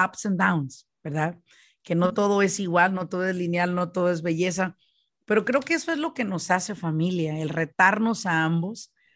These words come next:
a desarrollar un carácter en el cual podamos tener la capacidad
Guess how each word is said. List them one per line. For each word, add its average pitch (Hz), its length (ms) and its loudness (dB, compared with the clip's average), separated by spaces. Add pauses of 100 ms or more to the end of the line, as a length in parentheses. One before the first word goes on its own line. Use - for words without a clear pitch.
(140)
a 175 120 2
desarrollar 170 560 2
un 175 180 -4
carácter 170 600 2
en 160 120 -4
el 143 160 -6
cual 170 460 2 (360)
podamos 196 500 0
tener 175 240 -4
la 185 160 0
capacidad 160 840 0